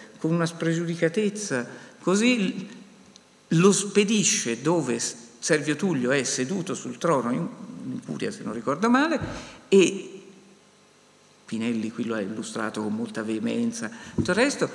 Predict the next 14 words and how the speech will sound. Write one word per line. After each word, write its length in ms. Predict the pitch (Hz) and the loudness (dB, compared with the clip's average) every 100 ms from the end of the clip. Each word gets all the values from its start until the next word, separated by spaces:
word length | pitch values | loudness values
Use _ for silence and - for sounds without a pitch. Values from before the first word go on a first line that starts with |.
| - - | -8 0
Tarquinio 520 | - 208 208 226 127 | 4 4 6 6 4
prende, 880 | 117 214 214 123 120 110 - - - - - - _ _ - | 2 0 2 2 0 0 -4 -6 -16 -20 -20 -20 _ _ -20
eh, 480 | - - 60 65 - | -6 -4 -2 -4 -4
Servio 360 | - 185 180 220 | 4 4 4 2
Tullio, 520 | 262 285 269 135 - | 2 2 4 2 0
anziano, 880 | - 123 - 170 113 120 220 277 - - | -2 -2 2 2 2 0 0 -2 -12 -2
e 100 | 208 | 2
lo 160 | 160 147 | 4 2
defenestra, 1040 | 151 262 - 240 131 - - - 113 113 - - - - - - - | 2 2 4 2 2 -2 -4 -4 -4 -6 -8 -12 -16 -20 -20 -20 -20
cioè 140 | - 160 | 0 4
lo 120 | 175 | 6
butta 340 | 190 262 196 | 6 6 4
per 140 | 208 139 | 4 2
strada. 720 | - 98 87 98 113 - - | 0 -4 -6 -4 -6 -8 -18